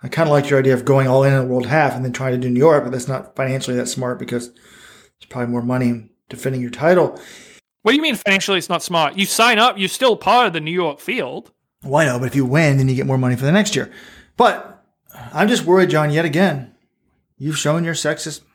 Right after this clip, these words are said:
Speaker 1: tendencies. We have not discussed any female marathoners, what they should be doing this fall. So maybe next week you can become a little more woke.
Speaker 2: Okay. Always trying to improve myself, Robert.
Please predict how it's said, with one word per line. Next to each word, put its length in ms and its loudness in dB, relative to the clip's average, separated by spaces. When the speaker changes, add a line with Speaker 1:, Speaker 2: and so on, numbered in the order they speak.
Speaker 1:
tendencies. 480 0
We 100 0
have 80 2
not 180 2
discussed 540 -2
any 280 2
female 440 -2
marathoners, 680 -6
what 160 -4
they 140 4
should 180 -2
be 100 -6
doing 300 -10
this 160 -20
fall. 260 -14
So 220 -8
maybe 260 2
next 220 2
week 420 0
you 140 -6
can 100 -8
become 200 0
a 40 0
little 140 0
more 160 -2
woke. 380 -10
Speaker 2:
Okay. 400 -4
Always 260 -2
trying 240 2
to 60 2
improve 340 0
myself, 400 -4
Robert. 320 -6